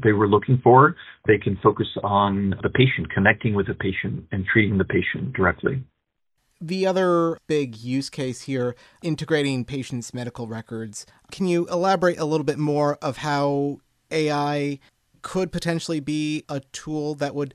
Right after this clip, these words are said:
Speaker 2: help go about doing that?
Speaker 1: So when you think of other areas where potentially the provider,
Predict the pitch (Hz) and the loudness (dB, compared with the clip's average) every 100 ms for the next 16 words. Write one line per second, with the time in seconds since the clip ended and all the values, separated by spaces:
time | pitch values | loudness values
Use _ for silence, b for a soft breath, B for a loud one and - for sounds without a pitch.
0 | _ _ 156 156 - - 151 160 139 139 | _ _ -4 -4 -2 -2 0 0 -2 -2
1 | 127 117 131 135 - _ - 151 143 135 | -2 -4 -6 -8 -14 _ 0 4 4 4
2 | 135 135 131 139 135 139 175 170 147 147 | 0 -2 -2 -2 -4 -4 -2 -2 4 4
3 | 151 143 127 127 120 101 104 117 110 107 | 6 6 4 2 -2 -6 -8 0 2 0
4 | 101 131 127 117 - 120 110 101 95 B | -2 -6 -4 -6 -6 -4 -4 -4 -10 B
5 | B - 107 107 101 101 98 98 - 104 | B -18 -6 -4 -2 -2 -4 -2 2 6
6 | 113 120 113 107 101 98 | 8 8 6 4 2 0